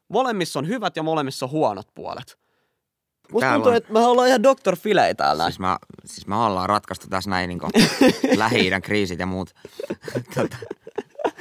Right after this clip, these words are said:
Speaker 2: all right.
Speaker 1: Anna palaa, mä
Speaker 2: Ö, pelottaa erota huonosta suhteesta. Mitä jos jää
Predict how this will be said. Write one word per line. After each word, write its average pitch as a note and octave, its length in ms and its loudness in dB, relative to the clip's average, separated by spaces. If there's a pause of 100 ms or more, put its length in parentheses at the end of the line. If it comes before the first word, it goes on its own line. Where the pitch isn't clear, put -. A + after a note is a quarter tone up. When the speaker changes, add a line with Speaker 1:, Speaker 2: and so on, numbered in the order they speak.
(720)
Speaker 2:
all A2+ 160 0
right. A2+ 280 2
Speaker 1:
Anna B2+ 180 0
palaa, B2+ 400 6
mä A2 220 -2 (600)
Speaker 2:
Ö, G#2+ 220 2 (760)
pelottaa G3+ 540 2
erota C3+ 360 2 (100)
huonosta E3 380 0
suhteesta. F#2+ 640 -6 (140)
Mitä D3+ 320 -8
jos G2+ 280 -4
jää F2 220 -8